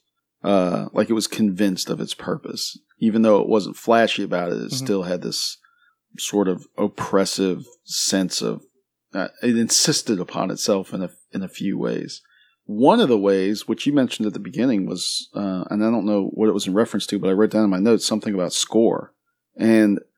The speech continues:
Speaker 1: I realized that one of the things that bothered me about this movie was its score.
Speaker 2: Really?
Speaker 1: Yeah, I went and looked it up. Uh, David Wingo was the, uh, composer, and he works a lot with David Gordon Green as well. Um,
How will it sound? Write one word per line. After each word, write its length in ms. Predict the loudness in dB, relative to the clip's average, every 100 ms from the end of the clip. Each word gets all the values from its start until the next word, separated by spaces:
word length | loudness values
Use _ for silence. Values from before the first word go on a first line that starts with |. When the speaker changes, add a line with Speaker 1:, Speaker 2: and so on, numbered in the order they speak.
| -20 _ 0
Speaker 1:
I 80 | 0
realized 580 | 6 6 8 6 4 0
that 80 |
one 200 | 0 2
of 60 | 2
the 80 | 0
things 220 | -2 -2
that 60 | -2
bothered 300 | 0 0 0
me 80 |
about 240 | 0 -2 -2
this 200 | -8 -2
movie 300 | -2 0 -2
was 220 | -4 -4
its 140 | -6 -10
score. 400 | -6 -6 -6 -16 _ _ _ _
Speaker 2:
Really? 300 | -2 -2 -4 -16 _ 4
Speaker 1:
Yeah, 280 | 4 6
I 120 | 2 2
went 220 | 2 2
and 120 | 0
looked 200 | -2 -2
it 60 | 0
up. 180 | 0 0
Uh, 100 | -2
David 340 | 2 2 2
Wingo 640 | 4 4 4 0 -8 -14 _ _
was 200 | -12 -6
the, 320 | -2 0 0 -4
uh, 40 |
composer, 720 | -4 -2 2 2 0 -10 -12 _ _ _ _
and 240 | 2 4 4
he 80 | 6
works 260 | 4 2
a 40 | 0
lot 240 | 0 0
with 120 | -4
David 260 | -4 -4 -4
Gordon 280 | -6 -6 -4
Green 220 | -4 -6
as 140 | 0
well. 300 | 4 4 2
Um, 460 | -4 -4 -4 -4 -10